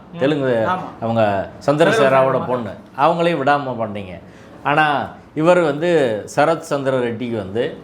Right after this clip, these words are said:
Speaker 2: பெயில் அவங்க அப்போஸ் பண்ணவே கிடையாது. அதுக்கு பிறகு அவர் வந்து ஐம்பத்தி அஞ்சு கோடி ரூபா கொடுத்துருக்கிறார்,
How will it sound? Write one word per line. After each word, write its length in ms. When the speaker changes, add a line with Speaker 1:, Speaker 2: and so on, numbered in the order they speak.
Speaker 2:
பெயில் 280
அவங்க 180
அப்போஸ் 360
பண்ணவே 320
கிடையாது. 420
அதுக்கு 260
பிறகு 260
அவர் 220
வந்து 520
ஐம்பத்தி 560
அஞ்சு 220
கோடி 260
ரூபா 240
கொடுத்துருக்கிறார், 540